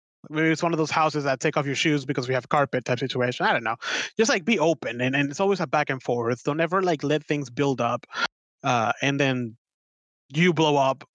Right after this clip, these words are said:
uh, after a game or so because somebody just, you know, the last straw and take it out on somebody who doesn't deserve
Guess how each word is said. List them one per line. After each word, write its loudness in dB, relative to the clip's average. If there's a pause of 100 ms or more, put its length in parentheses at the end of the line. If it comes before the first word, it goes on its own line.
(520)
uh, 2
after 0
a 0
game 0
or 0
so -2
because 0
somebody 2
just, -4 (100)
you 2
know, 0
the 0
last 2
straw 0
and -6
take -2
it 2
out 0
on -2
somebody 0
who -2
doesn't 0
deserve 0